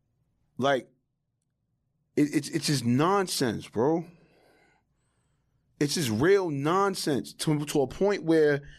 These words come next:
it's like, y'all expect people who do this media shit, you know what I'm saying,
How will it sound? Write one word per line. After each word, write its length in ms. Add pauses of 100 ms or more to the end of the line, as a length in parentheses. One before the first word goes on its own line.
(280)
it's 200
like, 360 (1200)
y'all 320
expect 540 (920)
people 560 (340)
who 180
do 200
this 160
media 380
shit, 400 (800)
you 140
know 80
what 100
I'm 60
saying, 520